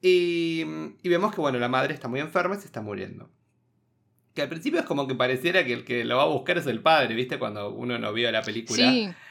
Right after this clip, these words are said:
Speaker 1: Y después te das
Speaker 2: Sí,
Speaker 1: cuenta,
Speaker 2: sí.
Speaker 1: "No, es, es, es Grampa, es el abuelo". Y,
Speaker 2: Claro.
Speaker 1: y la mamá le dice, "Ay, te pareces a tu papá", y lo describe, ¿viste? Tipo, como un ángel brillante, todo. Y después sabemos que es
Speaker 2: Mm.
Speaker 1: ego, eh,
Speaker 2: Sí, sí,
Speaker 1: entonces,
Speaker 2: sí.
Speaker 1: bueno, ya sabemos
Speaker 2: <laughs>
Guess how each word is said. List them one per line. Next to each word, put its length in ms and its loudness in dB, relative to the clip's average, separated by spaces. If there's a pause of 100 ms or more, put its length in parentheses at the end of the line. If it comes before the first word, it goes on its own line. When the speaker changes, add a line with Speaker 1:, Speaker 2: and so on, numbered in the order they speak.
(180)
Speaker 1:
Y 120 -20
después 100 0
te 60 4
das 140 0
Speaker 2:
Sí, 20 -2
Speaker 1:
cuenta, 80 0
Speaker 2:
sí. 40 0
Speaker 1:
"No, 100 4
es, 200 -2 (240)
es, 60 -18 (100)
es 60 -20
Grampa, 500 -4
es 140 -10
el 100 -6
abuelo". 680 -4
Y, 400 -4
Speaker 2:
Claro. 300 4 (600)
Speaker 1:
y 60 -10
la 60 -2
mamá 180 0
le 100 0
dice, 200 -6
"Ay, 140 -4
te 100 -6
pareces 360 -10
a 80 -10
tu 100 -10
papá", 500 -2
y 80 -4
lo 80 -10
describe, 420 -4
¿viste? 220 -10
Tipo, 180 -10
como 180 -8
un 120 -2
ángel 1000 -2 (320)
brillante, 840 -2
todo. 180 0
Y 40 2
después 200 -2
sabemos 240 2
que 80 -2
es 100 -4
Speaker 2:
Mm. 100 -8
Speaker 1:
ego, 600 2
eh, 400 0
Speaker 2:
Sí, 220 0
sí, 200 0
Speaker 1:
entonces, 260 2
Speaker 2:
sí. 60 -10
Speaker 1:
bueno, 280 -4 (560)
ya 80 -8
sabemos 340 2
Speaker 2:
<laughs> 240 4